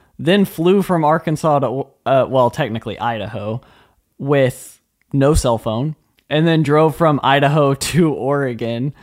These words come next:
to get to your aunt's house with no cell phone, no G P S, anything.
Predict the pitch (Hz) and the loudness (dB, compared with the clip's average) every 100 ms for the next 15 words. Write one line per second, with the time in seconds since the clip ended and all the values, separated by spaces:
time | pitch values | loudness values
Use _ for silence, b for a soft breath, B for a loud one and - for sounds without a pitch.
0 | b b - 151 131 147 - 151 131 120 | b b -6 -4 0 -2 -2 -4 -2 -4
1 | - 123 120 - - 113 117 - - - | -4 -6 -6 -10 -6 -4 -4 -6 -16 -12
2 | 131 127 135 131 127 120 120 120 - 127 | -6 -6 -4 -4 -2 0 -2 -4 -4 -2
3 | 113 - 131 120 117 113 113 107 123 110 | -2 -4 -6 -4 -4 -6 -8 -8 -6 -6
4 | 101 - - 104 98 117 101 113 | -8 -12 -14 -10 -10 -10 -10 -10